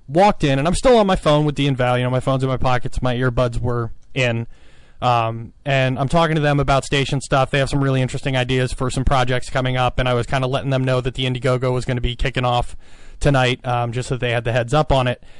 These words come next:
And I went in, and I handed the cash register guy, you know, the register monkey, twenty bucks, and said, "Hey, can I get this on one?"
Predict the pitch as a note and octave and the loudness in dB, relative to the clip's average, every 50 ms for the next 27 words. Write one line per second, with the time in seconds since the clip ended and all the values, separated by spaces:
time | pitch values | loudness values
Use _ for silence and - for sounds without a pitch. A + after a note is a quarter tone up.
0 | - - - - - - - D3+ D3+ D3 C#3+ C#3+ C#3 C#3 C#3 C#3 C3+ C3+ - _ | -20 -20 -20 -20 -20 -6 0 2 4 4 6 4 4 4 2 0 -2 -6 -12 _
1 | - _ - _ - - - - - - - - - - - _ _ _ - - | -20 _ -20 _ -20 -20 -20 -20 -20 -20 -20 -20 -20 -20 -20 _ _ _ -20 -6
2 | - D3+ C#3+ D#3 F#3+ G3+ F#3 C3+ A#2 A#2+ C3 A2+ - - - C#3 C3+ C3+ B2 D#3 | -2 0 2 4 4 4 4 2 0 -2 -4 -8 -6 -4 0 0 0 2 2 4
3 | F3+ F#3 G3 F3+ E3 E3 D#3 - - D#3+ D3 D3+ - - - C#3 C3 C3 C3 B2 | 4 4 2 2 0 -4 0 0 2 2 2 2 0 0 0 0 0 0 -2 -4
4 | - C3+ B2 C3 A#2+ A#2+ A#2+ A#2+ B2 A#2 A#2 A#2 A#2+ A2+ B2 C#3 C#3 C3 B2+ B2 | -4 -4 -2 0 0 0 0 0 -2 -2 -2 -4 -4 -4 -4 -2 -2 -2 -2 -4
5 | B2 - C3+ B2+ B2 B2 A#2 - B2 A#2+ A#2 - - - _ - - - - - | -4 -4 -2 0 0 0 0 -2 -2 -2 -2 -6 -14 -20 _ -20 -8 0 4 4
6 | F3 F3 E3+ C#3+ A#2+ A2+ A2 - - - A#2+ B2+ A#2 - C#3 C3 B2+ D3+ D3 C3 | 6 6 6 4 2 2 2 -2 -6 -4 -4 -4 0 0 0 2 2 0 0 2
7 | C#3 C3+ B2+ B2+ B2+ B2 C3+ - C#3+ C3 B2 B2 A2+ C2+ B2+ | 0 0 0 -2 -4 -6 -2 0 0 0 0 -2 -4 -6 -10